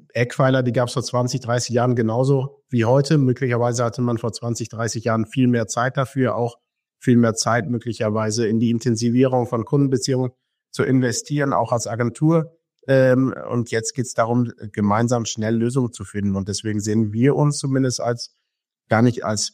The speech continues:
Briefing-Empfänger. Melanie, du hast es gerade, glaub ich, wunderbar gesagt, ne, dass oftmals auch gut ist, wenn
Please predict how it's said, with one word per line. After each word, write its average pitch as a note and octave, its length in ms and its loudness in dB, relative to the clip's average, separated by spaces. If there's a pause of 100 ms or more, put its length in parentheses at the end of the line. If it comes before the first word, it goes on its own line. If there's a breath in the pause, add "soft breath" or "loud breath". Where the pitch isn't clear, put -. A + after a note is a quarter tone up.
(140)
Briefing-Empfänger. B2 1000 0
Melanie, A#2+ 400 2
du A#2+ 140 -2
hast A2+ 140 -4
es A#2 60 -10
gerade, A2+ 220 0
glaub A2 180 -2
ich, G#2+ 140 -8
wunderbar A#2 400 0
gesagt, A2+ 360 -4
ne, C#3+ 140 0
dass - 300 -4
oftmals A#2 400 -4
auch A2+ 100 -6
gut B2+ 200 -2
ist, A#2+ 160 -6
wenn A2+ 180 -2